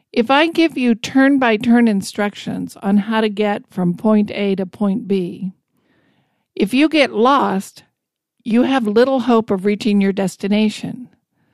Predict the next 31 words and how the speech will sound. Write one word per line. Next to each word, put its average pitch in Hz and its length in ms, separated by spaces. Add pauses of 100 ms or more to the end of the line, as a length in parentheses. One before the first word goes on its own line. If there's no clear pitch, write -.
(400)
But 226 120
if 220 120
I 220 100
give 240 320
you 339 160
the 285 140
lay 220 260
of 214 140
the 202 100
land, 202 720 (240)
kind 202 220
of 175 60
roadmaps 214 1080
and 175 540
landmarks 220 1120 (100)
and 196 300
kind 196 180
of 180 140
what's 220 280
east, 220 380
what's 208 320
west, 208 640 (400)
then 240 260
if 349 140
you 277 100
get 233 200
lost 208 440
or 208 60
there's 190 240
a 202 80
detour, 208 680